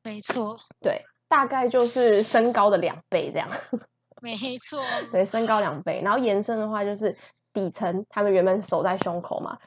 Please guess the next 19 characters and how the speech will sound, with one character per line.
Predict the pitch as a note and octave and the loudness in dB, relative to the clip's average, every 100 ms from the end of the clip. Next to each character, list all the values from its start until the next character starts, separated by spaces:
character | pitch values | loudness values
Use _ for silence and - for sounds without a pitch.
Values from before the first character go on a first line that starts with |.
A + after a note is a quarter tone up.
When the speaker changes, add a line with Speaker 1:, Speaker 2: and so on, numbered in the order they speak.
| _ | _
Speaker 2:
他 | G#3 | 0
们 | G3 | 4
会 | G#3 | 6
往 | F3+ E3 E3+ | 6 4 0
他 | F#3+ | -2
们 | F3 | -2
的 | D#3+ | -2
正 | - F3+ E3+ | 0 0 0
上， | - - F#3+ | -6 -6 -8
像 | - G#3 G3+ | -4 -2 0
是 | G#3 | 0
在 | F#3+ F#3 | 0 0
那 | F#3 | 0
个 | F3 C3+ F#3 | 0 -2 -6
伸 | - F#3+ G3 | -2 0 0
懒 | F3 D#3+ | -2 -2
腰 | E3+ F3 | 0 0
那 | |
样， | E3+ G3+ | -2 -6